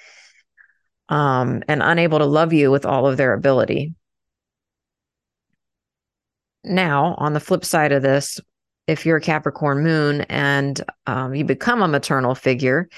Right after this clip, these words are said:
you will teach your kids how to problem solve, achieve success, and maintain their composure in a world that loves to exploit weakness. You may also show your children what it means to be cautiously optimistic and how to plan for every possible scenario.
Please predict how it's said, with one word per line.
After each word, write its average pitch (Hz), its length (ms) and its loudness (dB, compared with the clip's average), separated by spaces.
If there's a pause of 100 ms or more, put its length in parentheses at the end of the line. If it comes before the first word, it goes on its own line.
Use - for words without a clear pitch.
(320)
you 208 140 0
will 220 120 2
teach 202 280 -4
your 170 80 -2
kids 160 280 -2
how 147 120 0
to 151 60 0
problem 226 440 0
solve, 190 500 0
achieve 185 360 0
success, 151 560 -2
and 151 200 -4
maintain 156 440 -2
their 156 120 -2
composure 143 640 0
in 139 120 -4
a 139 80 0
world 143 520 0 (260)
that - 140 -2
loves 139 280 -2
to 139 100 -2
exploit - 480 -6
weakness. 131 760 -4 (1040)
You 175 120 2
may 170 140 2
also 247 360 2
show 226 160 0
your 170 180 2
children 156 380 0
what 151 120 4
it - 80 0
means 156 240 0
to 160 80 -2
be 156 120 0
cautiously 151 720 -2
optimistic 147 880 -2
and 135 160 -4
how 147 140 -2
to 143 80 0
plan 139 320 -2
for - 160 -4
every 127 240 -2
possible - 540 -4
scenario. - 840 -4